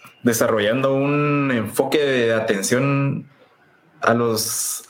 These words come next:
acontecimientos que están pasando en, en, digamos, en Guatemala, ¿va? Lo que nos ha afectado le afecta muy diferente a un artista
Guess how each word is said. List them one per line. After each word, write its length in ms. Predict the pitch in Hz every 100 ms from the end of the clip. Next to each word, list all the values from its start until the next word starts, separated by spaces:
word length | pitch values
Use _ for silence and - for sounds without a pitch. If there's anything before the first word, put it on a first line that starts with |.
| -
acontecimientos 720 | 113 117 104 107 101 117 135
que 60 | 117
están 180 | 113
pasando 360 | 110 123 127 131
en, 680 | 123 113 98 90 87 - - _ _
en, 300 | 98 95 92
digamos, 260 | 107 127 139
en 80 |
Guatemala, 440 | 131 127 95 117 87
¿va? 300 | 80 - - _ - - - - _ _
Lo 120 | 110
que 80 | 107
nos 160 | 107 98
ha 60 |
afectado 960 | 120 127 - 135 151 151 151 151 - - _ _ _ _ -
le 140 | 117
afecta 300 | 107 113 123
muy 180 | 127 135
diferente 640 | 139 143 113 135 135 143
a 160 | 131 104
un 180 | 107 123
artista 1120 | 113 117 127 123 123 120 110 101 92 87 -